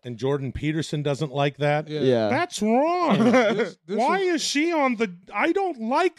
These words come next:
Speaker 1: that she's on, uh,
Speaker 3: <laughs>
Speaker 1: Sports
Speaker 3: He hates it. He
Speaker 1: Illustrated.
Speaker 3: hates it so much.
Speaker 1: Yeah, it's not right.
Speaker 3: Yeah. He,
Speaker 1: It's
Speaker 3: have,
Speaker 1: wrong.
Speaker 3: it's, uh, have you
Speaker 1: It should only be Elle Macpherson.
Speaker 3: have
Speaker 1: It
Speaker 3: you
Speaker 1: shouldn't
Speaker 3: observed that, uh, him and Kermit have similar
Speaker 1: That's,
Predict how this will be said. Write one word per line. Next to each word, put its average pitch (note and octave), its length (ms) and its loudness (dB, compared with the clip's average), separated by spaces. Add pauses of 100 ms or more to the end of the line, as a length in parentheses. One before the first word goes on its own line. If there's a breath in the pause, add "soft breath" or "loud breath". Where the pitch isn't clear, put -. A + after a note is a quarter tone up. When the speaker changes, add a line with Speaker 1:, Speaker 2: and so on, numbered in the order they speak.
Speaker 1:
that B3 180 0
she's D4+ 400 2
on, B3 260 2 (240)
uh, G#3 280 2 (180)
Speaker 3:
<laughs> - 200 -20
Speaker 1:
Sports C#4+ 520 2
Speaker 3:
He C4+ 60 2
hates F4 300 2
it. F3+ 60 0
He F#3+ 60 4
Speaker 1:
Illustrated. G3 220 6
Speaker 3:
hates D3 180 0
it - 100 -6
so E3+ 180 4
much. E3 360 2
Speaker 1:
Yeah, E3+ 240 -2
it's E3+ 180 -12
not E4+ 260 -2
right. D#4 400 0
Speaker 3:
Yeah. C3+ 360 2 (220)
He, G#3 160 6
Speaker 1:
It's A#3+ 280 0
Speaker 3:
have, G3+ 100 0
Speaker 1:
wrong. B3+ 840 2
Speaker 3:
it's, D3 300 -2
uh, E3+ 200 2
have F#3 160 0
you A3+ 200 -2
Speaker 1:
It C4 180 -2
should B3+ 220 0
only D4+ 340 4
be C#4 220 0
Elle C#4 200 2
Macpherson. D4 760 0
Speaker 3:
have F3+ 140 2
Speaker 1:
It F#3+ 60 0
Speaker 3:
you G#3+ 60 -2
Speaker 1:
shouldn't A3 220 4
Speaker 3:
observed G3 380 0
that, F#3 600 -2 (100)
uh, C#3 300 -4
him D3 220 -8
and C#3+ 180 -12
Kermit D3+ 400 -12
have C#3 260 -12 (180)
similar C#3 680 -16 (420)
Speaker 1:
That's, D#3+ 340 -10